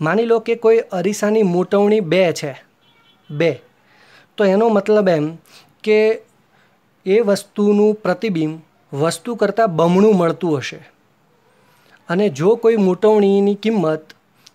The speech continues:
ઝીરો પોઇન્ટ પાંચ હોય, એટલે કે વન હાફ હોય,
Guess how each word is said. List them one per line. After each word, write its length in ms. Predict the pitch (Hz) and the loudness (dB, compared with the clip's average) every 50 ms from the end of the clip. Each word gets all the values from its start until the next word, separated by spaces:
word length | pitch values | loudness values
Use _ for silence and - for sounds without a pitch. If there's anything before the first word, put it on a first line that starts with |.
| - 139 | -20 -14
ઝીરો 320 | 120 135 151 175 226 233 226 | -8 -6 -4 0 0 0 0
પોઇન્ટ 380 | 233 233 226 226 233 226 - | 0 0 0 0 -2 -4 -4
પાંચ 300 | - 190 190 196 185 - | -2 -2 0 -2 -2 -4
હોય, 220 | 143 139 139 131 135 - _ _ _ _ _ _ _ _ _ _ _ _ _ _ - | -6 -6 -6 -6 -8 -14 _ _ _ _ _ _ _ _ _ _ _ _ _ _ -14
એટલે 260 | 165 151 214 214 214 | -10 -4 -2 -2 -2
કે 340 | 214 220 220 220 220 220 - _ _ _ _ _ _ _ _ _ _ | 0 2 2 2 2 0 -4 _ _ _ _ _ _ _ _ _ _
વન 240 | 147 147 175 190 202 | -4 -2 0 2 2
હાફ 340 | 175 139 175 196 196 - - | 2 2 0 0 0 -2 -2
હોય, 180 | 156 147 139 | -4 -4 -4